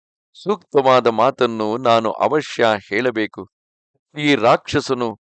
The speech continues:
ಸುಳ್ಳು ಅಧರ್ಮಗಳಿಂದ ಬೇಕಾದಷ್ಟು ಕೂಡಿರಲಿ, ಆದರೆ ಜಗತ್ತನ್ನೇ ಗೋಳಾಡಿಸುವ ರಾವಣನು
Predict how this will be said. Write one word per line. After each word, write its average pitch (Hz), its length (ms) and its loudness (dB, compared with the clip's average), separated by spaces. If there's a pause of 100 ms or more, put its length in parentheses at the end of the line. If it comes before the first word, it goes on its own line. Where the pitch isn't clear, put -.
(220)
ಸುಳ್ಳು 170 480 0
ಅಧರ್ಮಗಳಿಂದ 131 880 -4
ಬೇಕಾದಷ್ಟು 147 960 -2
ಕೂಡಿರಲಿ, 117 540 -4 (480)
ಆದರೆ 117 460 4
ಜಗತ್ತನ್ನೇ 131 880 -2
ಗೋಳಾಡಿಸುವ 113 720 0
ರಾವಣನು 117 640 -2